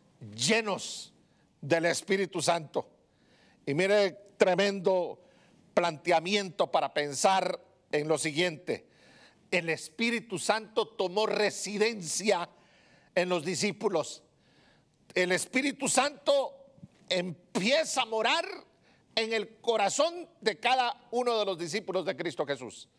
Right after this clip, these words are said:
en sus apóstoles y en todos los que estaban presentes. Esa es la diferencia. No es que el Espíritu Santo no existía, mis hermanos. Hay que hacer una diferencia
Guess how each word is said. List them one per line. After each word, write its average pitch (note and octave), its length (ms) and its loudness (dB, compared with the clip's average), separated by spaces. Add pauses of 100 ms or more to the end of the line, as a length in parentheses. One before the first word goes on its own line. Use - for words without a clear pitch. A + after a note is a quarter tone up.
(540)
en C3+ 100 -2
sus C#3+ 200 -2
apóstoles D#3+ 720 -2 (460)
y - 100 0
en E3 180 -2
todos C#4 300 2
los A3 140 -2
que F#3 80 -6
estaban G#3 340 0
presentes. D#3 680 -4 (560)
Esa B3+ 180 2
es C#4 60 0
la D4 80 4
diferencia. A3 640 -2
No G3 260 0
es E4 260 0
que - 140 -2
el B3+ 80 0
Espíritu B3+ 500 -2
Santo C4 300 0
no C4+ 100 -4
existía, B3+ 600 -2
mis F3 180 -8
hermanos. C#3+ 480 -6 (600)
Hay F#3+ 140 0
que A3+ 120 -4
hacer A#3+ 280 0
una A#3 200 -2
diferencia F#3+ 760 0